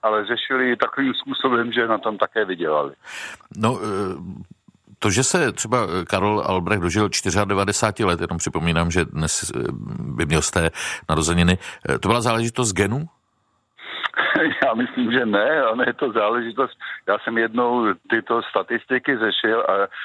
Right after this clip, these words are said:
Speaker 1: tady jde v podstatě o to, že, eh, když někdo se dostane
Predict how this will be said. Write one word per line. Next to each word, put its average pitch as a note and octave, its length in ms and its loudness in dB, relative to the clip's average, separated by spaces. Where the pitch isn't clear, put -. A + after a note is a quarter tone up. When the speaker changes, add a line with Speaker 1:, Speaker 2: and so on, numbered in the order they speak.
Speaker 1:
tady G#2+ 200 0
jde B2+ 140 0
v - 140 -16
podstatě A#2+ 520 -2
o F#2 140 0
to, G2 340 0
že, G#2+ 260 2
eh, G2+ 280 2
když G#2+ 300 -4
někdo A#2 380 2
se A#2+ 160 0
dostane A2 540 0